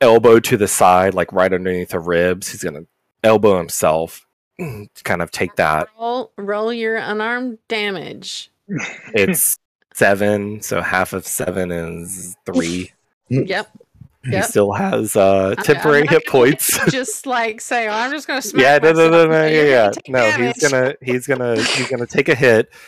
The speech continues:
Speaker 1: Um, Nin's gonna run up here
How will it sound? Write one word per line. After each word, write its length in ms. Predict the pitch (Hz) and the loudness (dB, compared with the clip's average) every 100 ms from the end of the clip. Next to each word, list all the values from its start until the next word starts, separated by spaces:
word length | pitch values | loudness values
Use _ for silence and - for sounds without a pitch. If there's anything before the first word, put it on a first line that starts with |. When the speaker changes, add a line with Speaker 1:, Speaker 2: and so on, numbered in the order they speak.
| _ _ _ - | _ _ _ -2
Speaker 1:
Um, 500 | 107 104 101 95 98 | 0 2 2 0 -2
Nin's 360 | 113 139 143 - | 2 2 0 0
gonna 240 | 131 117 | 0 2
run 220 | 104 101 | 0 0
up 180 | 104 - | 0 -4
here 500 | - 107 92 90 - | -4 0 2 2 0